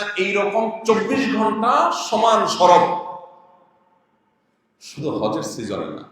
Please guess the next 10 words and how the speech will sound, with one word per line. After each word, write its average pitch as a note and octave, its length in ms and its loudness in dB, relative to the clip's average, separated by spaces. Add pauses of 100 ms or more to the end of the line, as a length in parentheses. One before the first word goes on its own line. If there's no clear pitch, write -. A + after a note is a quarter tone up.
(460)
শুধু E3 240 -4
রমজান E3+ 400 4
মাস A#2 240 -2
না, - 260 -12 (560)
বারো D#2+ 220 -6
মাস। D2+ 260 -14 (1200)
যে C3 160 2
শহর A#3+ 280 6
সবচেয়ে - 460 2
অনাবাদ G#3+ 400 8